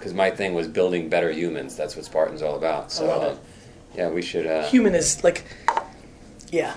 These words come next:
Speaker 2: I mean, it's
Speaker 1: Yeah.
Speaker 2: like, as, as technology kills the walls, purity starts over-indexing.
Speaker 1: All right, so there's a bunch of people out there that are just trying to get out of bed in the morning. They're just trying to get motivated, right?
Speaker 2: Yep.
Speaker 1: What do you recommend?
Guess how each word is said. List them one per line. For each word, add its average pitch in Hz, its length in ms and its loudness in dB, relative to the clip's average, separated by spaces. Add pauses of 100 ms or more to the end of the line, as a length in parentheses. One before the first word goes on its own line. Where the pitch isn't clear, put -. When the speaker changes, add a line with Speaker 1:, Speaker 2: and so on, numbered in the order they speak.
(220)
Speaker 2:
I 185 60 2
mean, 190 120 2
it's 190 120 -4
Speaker 1:
Yeah. 175 180 -6
Speaker 2:
like, 196 220 4 (180)
as, 196 320 8
as 220 200 8
technology 240 840 4 (360)
kills 202 420 6
the 202 80 4
walls, 160 720 6 (480)
purity 214 560 10
starts - 360 2
over-indexing. 147 720 2 (880)
Speaker 1:
All 113 60 4
right, 87 220 4
so 107 200 2
there's 107 160 6
a 107 40 -4
bunch 120 180 2
of - 40 -12
people 95 220 2
out 90 160 6
there 90 140 2
that 107 120 2
are - 40 -8
just 107 320 2 (120)
trying 92 240 2
to 85 60 0
get 85 200 2
out 85 180 6
of 76 140 -2
bed 80 200 2
in 76 60 -8
the 73 60 -6
morning. 73 340 -8 (100)
They're 80 80 -8
just 82 140 -8
trying 85 160 -2
to 80 60 -2
get 78 140 0
motivated, 73 500 -4 (240)
right? 87 240 4 (260)
Speaker 2:
Yep. 175 220 2 (580)
Speaker 1:
What 92 220 0
do 90 40 2
you 85 80 4
recommend? 78 360 2